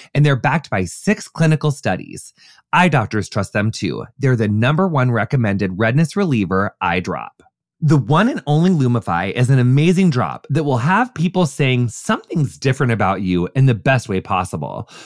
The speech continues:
So check out lumify eyes dot com to learn more.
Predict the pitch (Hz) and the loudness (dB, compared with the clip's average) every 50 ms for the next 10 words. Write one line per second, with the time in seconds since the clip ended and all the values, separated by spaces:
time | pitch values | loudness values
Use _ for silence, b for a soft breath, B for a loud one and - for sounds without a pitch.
0 | B B - 165 151 - - 165 - 214 214 233 180 139 127 131 131 147 151 - | B B -2 0 0 0 0 0 2 2 2 2 2 2 2 2 2 2 2 2
1 | 208 208 214 - 117 120 120 120 113 104 147 139 123 - - - 117 101 98 101 | 0 0 0 0 0 0 0 0 0 0 0 -2 -2 -2 -6 -4 -2 0 0 0
2 | 107 - - - 160 151 113 104 92 95 98 95 87 78 67 57 50 - 107 107 | -2 -2 -4 -2 -2 0 0 0 0 0 0 0 -2 -4 -6 -10 -12 -14 -16 -16